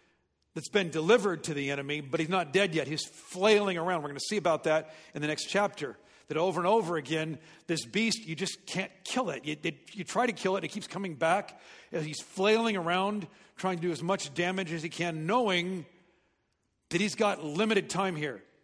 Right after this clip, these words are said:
that his time is short. There's a day coming when final judgment is coming for this beast, and he's doing all he can to take as many of the people that God loves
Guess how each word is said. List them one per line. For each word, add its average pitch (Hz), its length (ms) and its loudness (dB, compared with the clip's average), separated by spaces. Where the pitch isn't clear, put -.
that 156 100 -2
his 190 160 0
time 208 340 0
is 160 80 -4
short. 180 140 -4
There's 165 180 0
a 170 60 -2
day 196 240 4
coming 185 400 -2
when 151 140 -6
final 190 340 0
judgment 160 480 -2
is 143 140 -6
coming 180 240 -2
for - 140 -8
this 135 180 -8
beast, 143 240 -8
and 147 100 -12
he's 117 40 -12
doing 151 180 -8
all 170 140 2
he 175 80 0
can 156 440 -2
to - 80 -16
take 160 260 -2
as 139 160 -4
many 180 580 0
of 143 160 -4
the - 80 -20
people 165 320 -4
that 139 140 -4
God 160 220 2
loves 151 480 -2